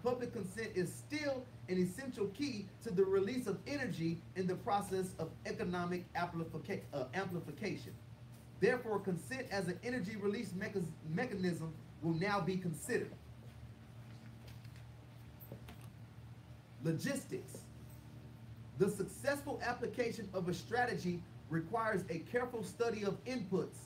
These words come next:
outputs, the strategy of connecting the inputs and the outputs and available energy sources to fuel the strategy.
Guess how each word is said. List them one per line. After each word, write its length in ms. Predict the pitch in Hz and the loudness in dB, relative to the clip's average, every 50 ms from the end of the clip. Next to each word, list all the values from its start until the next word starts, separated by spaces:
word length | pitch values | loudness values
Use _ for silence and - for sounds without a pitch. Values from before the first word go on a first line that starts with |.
| - - - - - - - 190 | -12 -14 -14 -14 -14 -10 -4 0
outputs, 560 | 214 - 170 175 - 180 165 - - - - - - - - 147 | 2 2 2 0 0 2 2 2 2 -2 -6 -12 -12 -12 -4 -4
the 60 | 156 | -4
strategy 520 | - - 220 220 226 226 202 175 208 202 | -2 0 0 2 2 2 2 0 2 2
of 120 | 190 - 175 | 0 2 2
connecting 460 | 185 160 165 233 220 - 220 202 175 | 0 2 2 2 0 0 -2 -2 -2
the 80 | 165 160 - - | -2 -2 -2 -4
inputs 420 | 254 262 254 - 254 254 262 - - - | -4 -4 -4 -4 -4 -4 -4 -4 -4 -4
and 100 | 202 190 | -2 -2
the 80 | 185 175 - | -2 -2 -2
outputs 500 | 196 226 302 285 - - 165 165 165 - - - - - - - - - - | 0 0 0 0 0 0 0 2 2 0 -6 -12 -14 -14 -14 -14 -14 -6 0
and 120 | 175 175 | 2 2
available 540 | 160 139 - 226 247 247 226 185 220 - - - | 2 4 4 6 6 6 6 4 4 0 0 2
energy 300 | 240 247 - 170 190 175 | 2 2 2 2 2 0
sources 480 | - - 180 175 160 160 170 165 - | 0 0 0 0 0 0 -2 -4 -4
to 160 | - - 165 160 - - | -2 -4 -4 -4 -4 -2
fuel 360 | 233 240 226 220 220 214 208 - - - - | 0 0 2 2 0 0 -2 -4 -10 0 2
the 80 | 185 180 | 2 2
strategy. 560 | - - 240 254 240 - 165 - - - | 4 4 2 4 4 2 0 -2 -6 -8